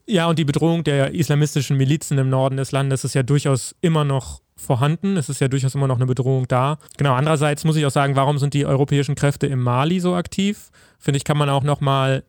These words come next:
erwähnen, dass eben eine der Fluchtrouten ist, oder der angeblichen Fluchtrouten. Ganz ehrlich, Migration spielt in Nordafrika durch,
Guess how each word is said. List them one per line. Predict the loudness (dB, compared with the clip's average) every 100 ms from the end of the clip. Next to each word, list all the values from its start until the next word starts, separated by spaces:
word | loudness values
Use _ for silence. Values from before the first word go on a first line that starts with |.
| -4
erwähnen, | 0 2 2 2 0 0 0
dass | 0 0 -4 -12 -4
eben | -2 -2
eine | -2 0
der | 2 0 -4
Fluchtrouten | -2 0 0 -2 -2 0 -2 -4 -2
ist, | 0 0 -2 -12 -12 -2
oder | 0
der | 0 -2 -6 -4
angeblichen | -2 0 0 -2 -2
Fluchtrouten. | 0 0 0 -2 0 -2 -6 -12 -20 _ -4
Ganz | -2 0
ehrlich, | 0 0 0 -4 -12 _ -2
Migration | -2 0 -2 0 0
spielt | -2 -2 -2 0
in | -2
Nordafrika | -2 -2 -4 -2 -4 0 0 0
durch, | -2 -2 -4